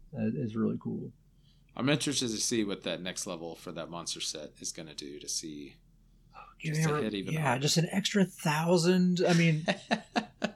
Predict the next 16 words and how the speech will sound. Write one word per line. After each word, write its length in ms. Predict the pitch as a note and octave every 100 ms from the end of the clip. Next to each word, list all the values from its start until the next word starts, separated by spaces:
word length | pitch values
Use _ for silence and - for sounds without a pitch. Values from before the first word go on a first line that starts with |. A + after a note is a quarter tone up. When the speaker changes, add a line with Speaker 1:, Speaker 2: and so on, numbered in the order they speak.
| _ - G3 F#3 E3
Speaker 1:
it's 180 | F3 F#3
Speaker 2:
It's 180 | F3+
gonna 140 | F3+ F#3+
Speaker 1:
insane 20 |
Speaker 2:
be 80 | G3
Speaker 1:
to 60 |
Speaker 2:
good. 80 | C#3
Speaker 1:
think 180 | E3 F#3+
about. 540 | D3+ A#2 A2+ A2+ A2 D#3
Like, 300 | C#3+ C3 D#3+
I, 60 |
Speaker 2:
It's 280 | D3 C#3 E3
Speaker 1:
like, 140 | D3
Speaker 2:
gonna 180 | C3+ B2+
be 140 | B2 A2
good. 340 | G#2 F2 D2+